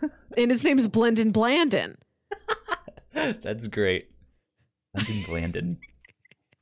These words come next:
Speaker 2: <laughs> I swear this is in that episode. It's in season one somewhere.
Speaker 1: That's good, though. That's good. Yeah.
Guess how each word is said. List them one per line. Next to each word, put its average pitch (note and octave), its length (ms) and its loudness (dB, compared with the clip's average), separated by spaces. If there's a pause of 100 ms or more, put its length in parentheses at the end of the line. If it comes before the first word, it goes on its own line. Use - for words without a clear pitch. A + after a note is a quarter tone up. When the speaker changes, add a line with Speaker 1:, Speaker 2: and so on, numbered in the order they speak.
Speaker 2:
<laughs> B4+ 360 -2
I A#4+ 60 2
swear G4+ 640 2
this E4+ 160 0
is C#4 140 -4
in A3+ 140 0
that G#3+ 160 2
episode. G3+ 440 0
It's D4 120 0
in D5 240 -2
season B4 360 -6
one E4+ 240 -2
somewhere. E3+ 720 -2 (1300)
Speaker 1:
That's E3 340 -4
good, G#2+ 400 0
though. E2+ 340 -4 (540)
That's C3+ 240 -8
good. F#2+ 440 -2 (1120)
Yeah. F2 300 -4